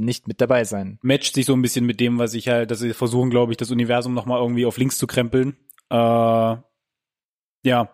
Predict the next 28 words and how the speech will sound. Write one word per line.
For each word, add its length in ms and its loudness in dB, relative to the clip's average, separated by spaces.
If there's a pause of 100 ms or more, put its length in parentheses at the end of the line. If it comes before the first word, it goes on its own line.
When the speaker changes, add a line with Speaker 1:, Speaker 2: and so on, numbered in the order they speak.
Speaker 2:
Suicide 340 0
Squad, 500 0
Soft 340 -4
Reboot 320 0
oder 220 0
wie 80 2
auch 100 -2
immer. 280 2 (240)
Äh, 40 0
sie 100 0
haben 120 0
gesagt, 340 0
sie 180 0
haben 200 0
nicht 240 -4
großes 340 -2
Interesse, 440 -2
einen, 440 -6
einen 360 -4
weiteren 280 0
Man 140 0
of 80 -2
Steel, 320 2
einen 140 -2
weiteren 260 2
Superman 420 2
zu 140 -2
machen. 300 0